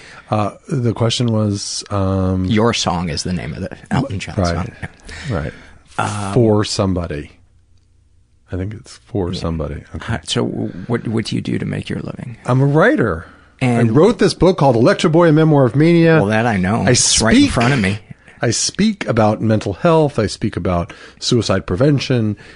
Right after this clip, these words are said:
Speaker 1: I speak about getting well. I don't speak about recovery. I'm not a big fan of recovery. I don't believe in recovery. Everyone hates me for saying I don't believe in recovery.
Speaker 2: Now, I'm not a fan of you saying that,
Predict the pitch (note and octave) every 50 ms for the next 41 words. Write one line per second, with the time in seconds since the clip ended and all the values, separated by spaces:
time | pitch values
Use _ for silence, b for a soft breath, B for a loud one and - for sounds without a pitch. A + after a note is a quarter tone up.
0 | B B B B F#2+ F2 F2 F2+ - - - - A2+ G2+ - F#2 - F#2 F#2+ D#2+
1 | - - A2+ G#2 G#2 G2+ G2 F#2+ F#2 F2 D#2+ F2+ A2 C3 C3 B2+ B2+ B2+ C3 C3
2 | B2+ - G2+ E2 F#2 F#2+ F#2+ - - - F#2+ F#2 F2+ F#2+ D#2+ D#2+ F#2+ F#2 - D#3+
3 | E3+ D#3+ D3+ E3+ E3 D3 B2 A#2+ A2+ A2 B2+ A#2 A2 - - - F3+ F#3+ G3+ G3+
4 | G3+ G3+ F3 F3 F3 - - D#3+ D3+ C#3+ D3+ C#3+ C3 B2+ A#2 - G2+ F#2+ G2+ G2+
5 | G2 G2 G2 G2+ - - G2 F2+ F2 F2+ F#2 E2+ D#2+ F2+ F#2 E2+ F2+ - - D3+
6 | C#3+ - - C3+ B2+ - - A#2 - A2 G#2 G2 G2+ G2 G2 G2 F#2+ B B B
7 | B B B B B B B B G2 G2 E2 F2 E2+ E2 - E2+ D#2 D#2+ F2+ E2+
8 | D#2 D2 C2 - - G1+ - - - - - - - G#2+ A2+ D#3+ F#3 F3 - A#2
9 | - - A#2 A2 A2+ A#2 G#2 A2 A2 G2+ - - G2+ C3+ G3 G3+ C3+ A2 B2 C#3
10 | -